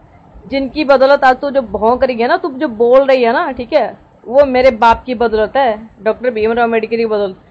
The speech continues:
किसी यारे गरे नत्थु गरे के हरामटे की बदौलत नहीं है, जिस हरामटे का तू नाम लेती है। आया समझ में?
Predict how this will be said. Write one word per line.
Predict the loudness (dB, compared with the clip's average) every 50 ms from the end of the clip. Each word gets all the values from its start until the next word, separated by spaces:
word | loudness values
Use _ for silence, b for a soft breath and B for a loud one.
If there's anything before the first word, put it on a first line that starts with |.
| b b b b -6
किसी | -6 -4 -2 0 2
यारे | 4 4 4 4 4
गरे | 2 2 2 2 0
नत्थु | 0 -2 -2
गरे | 0 0 0 0
के | 2 2 2
हरामटे | 2 2 2 0 0 -2
की | -2 -2 0
बदौलत | 0 2 2 2 0 0
नहीं | -2 -4 -2 -2 -2
है, | -2 -4 -6 -8 -10
जिस | -6 -2 0
हरामटे | 0 2 2 0 0 0 0 0
का | 0
तू | 0 0 0
नाम | 2 2 2 2
लेती | 2 2 2 2 0 -4
है। | -4 -4 -4 -4 -4 -8 -16 -18 -20 -20 _ _ _ _ _ _ _ _ _ 0
आया | 2 4 4
समझ | 2 2 0 0 0
में? | -2 -2 -6